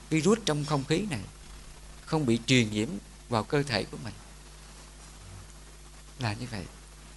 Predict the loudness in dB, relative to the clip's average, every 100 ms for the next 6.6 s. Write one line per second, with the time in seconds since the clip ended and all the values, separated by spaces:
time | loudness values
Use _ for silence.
0 | -18 -18 -18 -18 -18 -18 -18 -18 -18 -18
1 | -18 -18 -18 -4 4 10 10 12 12 12
2 | 10 4 -2 -8 -14 -10 2 4 8 8
3 | 8 6 6 8 6 6 0 0 -12 -18
4 | -18 0 6 8 8 4 2 0 4 6
5 | 6 4 4 6 4 4 2 2 2 0
6 | 0 0 -2 2 2 0